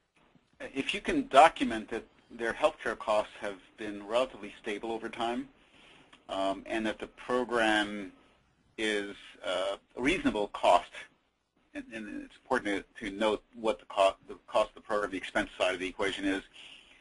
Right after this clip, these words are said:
But if you're able to show kind of stable healthcare costs over time without radical benefit plan design, utilization management, you know,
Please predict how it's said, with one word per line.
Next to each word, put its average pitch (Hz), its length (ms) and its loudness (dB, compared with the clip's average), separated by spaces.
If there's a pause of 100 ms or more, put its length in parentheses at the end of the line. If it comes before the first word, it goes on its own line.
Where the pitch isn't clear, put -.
(180)
But 104 80 -4
if 107 100 -4
you're 160 120 8
able 123 160 4
to - 100 2
show 117 300 6 (100)
kind 107 160 -2
of 101 60 -6 (100)
stable 120 540 4
healthcare 107 420 0
costs 92 380 6
over 98 180 -6
time 104 340 0 (600)
without 117 500 12 (800)
radical 117 400 6
benefit 107 360 -6
plan 107 200 -8
design, 101 580 0
utilization 101 540 -10
management, 95 680 -6
you 107 100 -16
know, 92 280 -8